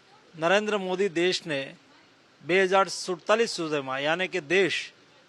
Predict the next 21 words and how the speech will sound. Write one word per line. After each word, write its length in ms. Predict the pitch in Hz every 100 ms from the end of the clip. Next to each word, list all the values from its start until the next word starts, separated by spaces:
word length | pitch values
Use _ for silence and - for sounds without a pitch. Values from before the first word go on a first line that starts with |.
| _ - _ _
આઝાદીનું 500 | - 160 202 214 214
શતાબ્દી 520 | 208 180 - 208 175 214
વર્ષ 240 | 202 -
મનાવતો 460 | 165 170 170 - 156
હોય 160 | 156
ત્યારે 400 | 151 170 160 120 - - - - - -
ડેવલપ્ડ 380 | 175 185 -
કન્ટ્રી 280 | - 156 147
હોવું 200 | 135 135
જોઈએ, 240 | 120 127 123
વિકસિત 400 | 131 170 - 226
ભારત 260 | 143 147 143
હોવો 200 | 131 127
જોઈએ. 300 | 113 120 - - - _ _ -
એ 60 | 202
વિકસિત 480 | 180 190 - 247
ભારતના 440 | 175 160 180 - 202
સંકલ્પને 640 | - 170 165 202 - 202
સિદ્ધ 280 | - 196 180
કરવા 260 | 175 156
માટે 360 | 143 127 123 123